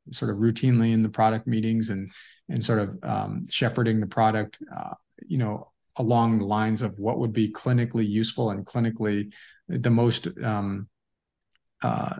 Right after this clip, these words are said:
sort of best decisions, uh, to make or to take with the product, regulatory quality, you know, you know, handling large parts of the regulatory submissions and, and, um, and crafting the strategy around that,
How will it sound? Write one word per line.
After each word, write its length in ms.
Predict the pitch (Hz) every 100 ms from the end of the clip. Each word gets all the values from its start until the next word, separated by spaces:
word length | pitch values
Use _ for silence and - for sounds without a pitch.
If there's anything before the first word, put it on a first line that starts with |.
| 175
sort 220 | - 113
of 160 | 101 123
best 260 | 120 -
decisions, 580 | 127 135 120 135 156 - - - _ -
uh, 120 | 110
to 120 | 123
make 320 | 110 113 143
or 100 | 104
to 140 | 104 113
take 240 | 113 117
with 100 | 123
the 60 | 127
product, 440 | 123 120 170 - -
regulatory 600 | 113 120 127 - 123 120
quality, 580 | - 110 113 120 120 113 - -
you 120 | 110
know, 260 | 107 104 107 -
you 140 | 123
know, 100 | 98
handling 640 | - 120 113 110 107 104 -
large 440 | 104 107 110 107
parts 280 | - 104 -
of 120 | 101
the 360 | 107 104 101 110
regulatory 520 | 104 107 107 101 110 101
submissions 680 | 101 104 107 110 104 104
and, 260 | 104 95 92 - - - -
and, 520 | 110 104 98 95 92
um, 640 | 107 98 95 95 95 95 - _
and 140 | 127 -
crafting 460 | 113 101 - 104
the 60 | 92
strategy 460 | - 107 107 110
around 300 | 101 98 104
that, 200 | 113 120